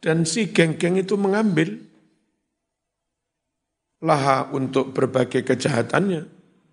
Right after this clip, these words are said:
mengambil torikon, jalan, ila tarwi ilmu jalama, untuk menakut-nakuti masyarakat, mente-, menteror, ya.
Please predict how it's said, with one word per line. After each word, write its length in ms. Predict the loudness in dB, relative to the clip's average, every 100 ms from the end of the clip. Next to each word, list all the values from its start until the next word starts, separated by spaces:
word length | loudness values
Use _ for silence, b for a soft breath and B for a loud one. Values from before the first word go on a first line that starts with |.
| _ _ _ _ _ _ _ -4
mengambil 400 | -2 0 0 -2
torikon, 720 | 0 -2 0 2 2 2 0 -8 _ _ _ _ _
jalan, 640 | -2 2 2 2 -2 -8 -12 -20 _ _ _ _ _ _
ila 320 | -4 0 0 0
tarwi 400 | -2 0 0 0
ilmu 240 | 0 0 -2
jalama, 400 | -2 0 -2 -6 -12 _ _ _ _ _ _ _ -4
untuk 320 | -2 -2 0
menakut-nakuti 880 | 0 0 -2 -4 -4 -4 -6 -4 -6
masyarakat, 880 | -6 -6 -6 -6 -8 -14 -14 -18 -20 _ _ _
mente-, 560 | -6 -2 0 0 0 -6 -18 _ _ _ _ _ _ _ _ _ _ _ -6
menteror, 880 | -4 0 2 2 2 -2 -4 -12 -20 -20 _ _ _ _
ya. 240 | -8 -8